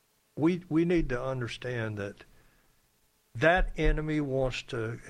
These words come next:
steal, rob, and destroy everything that we are, everything we care about. And an event like this is where you're gonna see him in, in spades.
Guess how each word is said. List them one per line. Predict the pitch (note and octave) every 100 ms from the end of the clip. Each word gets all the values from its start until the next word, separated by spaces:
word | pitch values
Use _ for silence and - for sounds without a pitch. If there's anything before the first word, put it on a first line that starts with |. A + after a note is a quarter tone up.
| C3+ B2 -
steal, | - - D#3+ D#3 C3+ - -
rob, | A#2+ B2 C3 C3
and | A#2+ A2+
destroy | G#2+ - - - - - - - - _ _ _ _ _ _ _ _ _
everything | D3 D3+ D3+ D#3+ D3+
that | C3+ C3+
we | C#3 C3
are, | B2+ B2+
everything | B2 C#3 C3+ C#3 C3+ C3
we | B2+
care | A#2+ C3+ A#2
about. | G#2 G#2+ G#2+ G#2+ - - - - - -
And | A#2+
an | A2 A2+ -
event | B2 G#2+ C#3 E3+ F3
like | D#3+ D#3 C#3+
this | C#3+ B2+ A2 - - _
is | - B2
where | A2+ C3 B2
you're | A#2+ A#2+
gonna | B2 A2+
see | - A#2 G#2+
him | G2+ G2 - - - - _ _ _ _ _ _ _ _ _ _
in, | C3 A2 G#2+ -
in | B2 A2+
spades. | - - C3 G2+ F2 D#2+